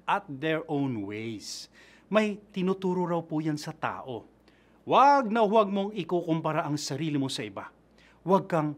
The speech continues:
makikipagkompetensya o makikipag-unahan dahil nga bawat isa sa atin bukod tangi, unique at may sarili tayong mga panahon at pamamaraan.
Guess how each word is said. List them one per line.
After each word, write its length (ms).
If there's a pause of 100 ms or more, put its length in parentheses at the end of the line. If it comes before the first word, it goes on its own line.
(140)
makikipagkompetensya 1500 (320)
o 240
makikipag-unahan 960 (320)
dahil 400
nga 240
bawat 560
isa 160
sa 240
atin 400 (320)
bukod 480
tangi, 480 (160)
unique 560 (240)
at 160
may 240
sarili 480
tayong 400
mga 160
panahon 720 (320)
at 160 (160)
pamamaraan. 720